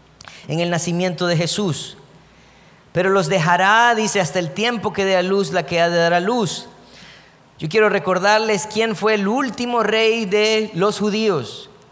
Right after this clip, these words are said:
Segunda de Reyes, capítulo veinticinco, nuevamente, Sedequías. ¿Saben quién fue el siguiente rey que se levantó? Jesús,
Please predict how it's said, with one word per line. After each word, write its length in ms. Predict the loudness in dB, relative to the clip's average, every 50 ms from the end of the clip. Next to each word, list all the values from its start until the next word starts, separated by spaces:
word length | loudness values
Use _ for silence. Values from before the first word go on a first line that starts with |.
| -20 -20 _ _ _ _
Segunda 420 | -8 -6 -4 -4 -2 0 0 2
de 140 | 2 2 2
Reyes, 500 | 2 2 0 2 0 0 -2 -2 -6 -6
capítulo 460 | -6 -6 -6 -6 -8 -6 -4 -4 -2
veinticinco, 560 | -2 -2 -4 -6 -8 -6 -6 -6 -6 -6 -6
nuevamente, 580 | -4 -4 -2 -2 -2 -4 -4 -6 -6 -6 -8 -10
Sedequías. 880 | -8 -4 -2 -2 -2 -2 -2 -4 -4 -2 -2 -2 -2 -4 -8 -14 -18 -20 -20 -20 -20 _ -20 -20 _ -20 -20 -20 -20 -20 -20 -20 _ _
¿Saben 360 | -8 -2 -2 0 0 -2 -4
quién 180 | -4 -4 -6 -4
fue 140 | -4 -4 -4
el 40 |
siguiente 520 | -4 -4 -4 -2 -2 -2 -4 -4 -4 -4 -2
rey 380 | -2 -2 -2 -2 -4 -6 -12 -18 -20 -20 -20 -20 -20 -20 -20 -20 -20 -20 _ -20 -14
que 100 | -12 -10
se 140 | -8 -6 -4
levantó? 560 | -4 -4 -4 -6 -6 -6 -6 -6 -6 -8 -12 -16 -20 -20 -20 -20 -20 -20 -20 _ _ -20 _ -20 -20 -20 _ _ _ -10
Jesús, 600 | -8 -8 -6 -6 -8 -8 -8 -10 -12 -14 -16 -18